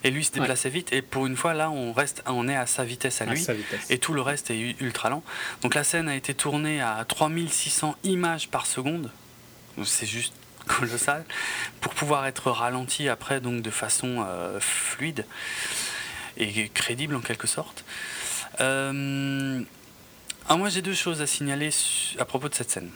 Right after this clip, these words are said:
Speaker 1: La première,
Speaker 2: Vas-y.
Speaker 1: c'est que la première fois que j'ai vu le film, euh, au cinéma,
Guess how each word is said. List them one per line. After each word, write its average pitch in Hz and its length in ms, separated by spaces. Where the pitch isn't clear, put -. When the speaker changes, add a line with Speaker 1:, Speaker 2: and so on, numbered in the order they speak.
Speaker 1:
La 127 120
première, 165 400
Speaker 2:
Vas-y. 117 100
Speaker 1:
c'est - 240
que 156 380
la 117 120
première 131 360
fois 151 200
que - 140
j'ai 113 120
vu 113 140
le 110 60
film, 120 320
euh, 95 300
au 101 40
cinéma, 139 420